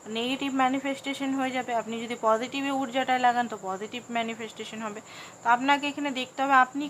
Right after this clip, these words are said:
কোন দিকে আছেন, ঠিক আছে? আপনি যদি নেগেটিভ সাইডে আছেন, এখনই সেটাকে কাজ করুন, নেগেটিভ সাইড থেকে উঠুন, পজিটিভের দিকে যান, ঠিক আছে?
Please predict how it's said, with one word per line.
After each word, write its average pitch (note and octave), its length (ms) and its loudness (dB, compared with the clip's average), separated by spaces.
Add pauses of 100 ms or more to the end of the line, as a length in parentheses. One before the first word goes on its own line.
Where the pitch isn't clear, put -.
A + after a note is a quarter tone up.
কোন C#4 240 0
দিকে A#3+ 220 -2
আছেন, F3+ 300 -2 (680)
ঠিক C#4+ 120 0
আছে? D#4+ 160 4
আপনি C4+ 240 2
যদি C#4+ 180 0
নেগেটিভ C4+ 500 0
সাইডে C4+ 260 4
আছেন, C#4+ 260 2
এখনই C#4 440 0 (380)
সেটাকে B3+ 420 -2
কাজ A#3+ 320 6
করুন, B3 200 -6
নেগেটিভ A#3 440 -8
সাইড A#3 260 0
থেকে A#3+ 160 -4
উঠুন, G#3+ 640 -2 (340)
পজিটিভের B3 540 2
দিকে A#3 220 -6
যান, F#3+ 280 -2 (480)
ঠিক A#3+ 140 -4
আছে? C#4+ 300 0